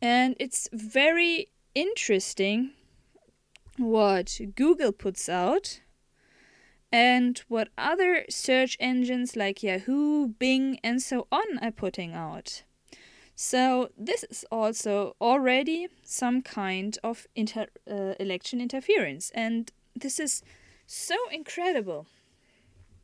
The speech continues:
And I'm, I'm really feeling sorry for Russia, because these are, Russia is the scapegoat for everything. Um, but Putin is so peaceful. I mean,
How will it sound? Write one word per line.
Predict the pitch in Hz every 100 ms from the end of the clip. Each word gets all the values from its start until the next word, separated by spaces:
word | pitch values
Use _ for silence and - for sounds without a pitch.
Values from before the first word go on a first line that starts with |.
| _ _ _ _ - - - - - - - _ _
And | 247 240 233 233
I'm, | 240 254 -
I'm | 254 247
really | 311 381 320
feeling | - 302 285 233
sorry | - - 302 359
for | 320 254 240
Russia, | 226 220 214
because | 196 196 - 285 302 -
these | 294 -
are, | 247 240 - _ _ _ _ _ _
Russia | 240 302 440 403
is | 311 277
the | 262
scapegoat | - - 269 359 415 _ 226 226 302
for | - 240 - _ -
everything. | 302 440 381 247 202 - 196 170 - _ _ _ _ _ _ _ _ _ _ -
Um, | 233 247 247 240 214 _ _
but | - 254 -
Putin | - 539 539 254 226
is | 226
so | - - 359 403 _
peaceful. | - 330 523 - 233 190
I | 240
mean, | 262 285